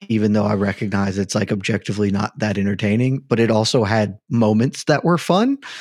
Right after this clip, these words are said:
Uh, and, uh, Ngannou Lewis, which was also just a horror show, don't get me wrong, but it was only three <laughs> rounds,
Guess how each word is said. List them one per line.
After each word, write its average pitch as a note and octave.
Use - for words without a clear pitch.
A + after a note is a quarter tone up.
Uh, G#2+
and, G#2+
uh, G#2
Ngannou G#2+
Lewis, B2
which C#3
was C3+
also G#2+
just -
a F#3+
horror G#2+
show, -
don't A2+
get A#2+
me G#2
wrong, G#2+
but C3+
it -
was B2
only D#3+
three B2
<laughs> -
rounds, F3